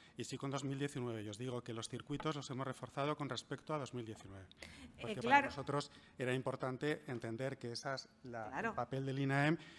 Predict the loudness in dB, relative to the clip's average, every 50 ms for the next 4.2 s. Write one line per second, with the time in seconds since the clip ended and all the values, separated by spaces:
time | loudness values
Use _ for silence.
0 | -16 -8 -6 -4 -4 -2 -4 -4 -6 -4 -2 -2 -2 0 0 0 0 -2 -2 -2
1 | -2 -2 -2 0 0 0 0 0 0 0 0 -2 -2 -2 -2 -4 -4 -4 -2 0
2 | 0 0 -2 -6 -12 -20 -20 -20 -20 -20 -10 -4 -2 0 0 2 0 0 0 -2
3 | -4 -4 -6 -6 -6 -4 -4 -4 -4 -6 -6 -8 -8 -8 -8 -10 -12 -14 -16 -16
4 | -16 -18 -18